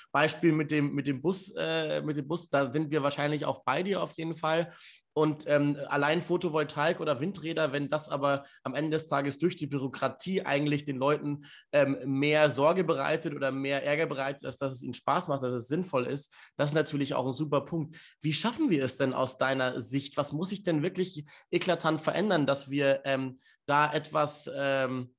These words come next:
ja, Innovationen mehr treiben, bessere Incentives schaffen, ähm, mehr investieren?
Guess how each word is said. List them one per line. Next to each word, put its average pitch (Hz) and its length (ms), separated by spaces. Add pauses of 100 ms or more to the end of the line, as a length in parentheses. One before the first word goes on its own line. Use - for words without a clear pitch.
(120)
ja, 165 80
Innovationen 170 800
mehr 151 160
treiben, 143 480
bessere 151 300
Incentives 151 580
schaffen, 143 540 (280)
ähm, 139 300
mehr 151 200
investieren? 151 920